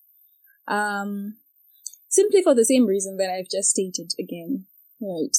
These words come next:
The moment I realized that I wanted to join corporate pharmaceutical, right? I knew that I had to specialize in pharmaceuticals. And that pharmaceutical biotechnology was that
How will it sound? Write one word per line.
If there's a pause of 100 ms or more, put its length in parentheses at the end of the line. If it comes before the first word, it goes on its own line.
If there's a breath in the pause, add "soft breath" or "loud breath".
The
moment
I
realized
that (840 soft breath)
I
wanted
to
join
corporate
pharmaceutical, (440)
right? (360)
I
knew
that
I
had
to
specialize
in
pharmaceuticals. (540 soft breath)
And (280)
that
pharmaceutical
biotechnology (360)
was
that